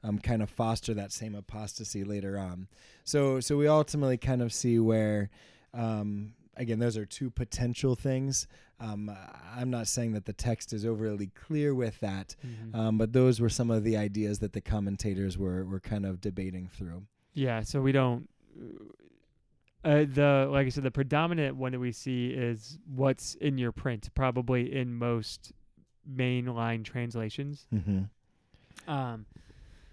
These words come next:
Speaker 2: <clears throat> excuse me. I, uh, I don't think it makes a difference either way. What we're saying is that we're looking at the deeds of a violent man, and we're seeing a punishment that fits that is
Speaker 1: Mm-hmm.
Speaker 2: being, uh,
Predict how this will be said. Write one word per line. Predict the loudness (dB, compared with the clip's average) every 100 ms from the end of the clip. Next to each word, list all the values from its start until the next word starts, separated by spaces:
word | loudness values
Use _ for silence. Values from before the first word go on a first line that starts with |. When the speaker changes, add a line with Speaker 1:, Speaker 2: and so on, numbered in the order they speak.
| -4
Speaker 2:
<clears throat> |
excuse | 0 6 6 6 2 -8 -10
me. | -10 -12 -4
I, | -2 0 0
uh, | 0 0 -2 -6 _ _ _ _ _ _ _ _ _ _ _ _ _ _ _ _ _ _ _ _
I | -2
don't | -2
think | 0 0
it |
makes | 0 -2 -4
a |
difference | -8 -4 -4 -2 -2
either | -2 0
way. | 0
What | 0
we're | -2 -4
saying | -4 -4 -2
is | -6 -4
that | -4 -2 -4 -10 _
we're | -2 2
looking | 2 0 0
at | -2 -2
the |
deeds | -2 -2 -2
of | -6
a |
violent | -4 -4 -4 -6
man, | -6 -6
and | -4
we're | -6
seeing | -6 -4 -2 -2
a | -4 -4 -8 -6
punishment | -4 -4 -6 -8
that | -8
fits | -8 -10 -8
that | -8 -8 -10 _ -4
is | 0 4 2
Speaker 1:
Mm-hmm. | 2
Speaker 2:
being, | -2 -2 -4 -6 -8 -12 -16 _ _ _ _ _ _ -10
uh, | -4 -4 -4 -6